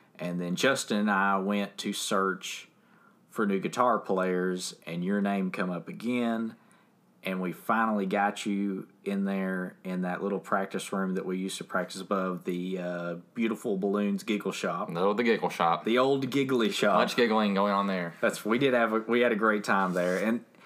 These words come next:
Speaker 1: and the, actually, some of the first songs that we're starting to release now, as in Scream and Shout, American Way, what we've recorded,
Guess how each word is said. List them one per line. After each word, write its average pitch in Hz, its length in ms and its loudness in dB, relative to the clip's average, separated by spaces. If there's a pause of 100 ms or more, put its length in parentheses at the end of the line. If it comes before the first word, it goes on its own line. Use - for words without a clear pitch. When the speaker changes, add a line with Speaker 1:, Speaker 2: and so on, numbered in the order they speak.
(140)
Speaker 1:
and 117 180 2
the, 107 80 6
actually, 143 560 4
some - 260 2
of 139 80 0
the 120 60 -6
first 143 420 0
songs 131 540 2
that 110 180 0
we're 110 140 2
starting 120 480 0
to 104 80 4
release 98 560 0
now, 85 400 -2 (580)
as 95 380 0
in 92 260 0
Scream 101 360 0
and 107 140 0
Shout, 95 420 0 (420)
American 98 540 0
Way, 98 540 0 (280)
what 101 200 -2
we've 87 180 -4
recorded, 85 600 -6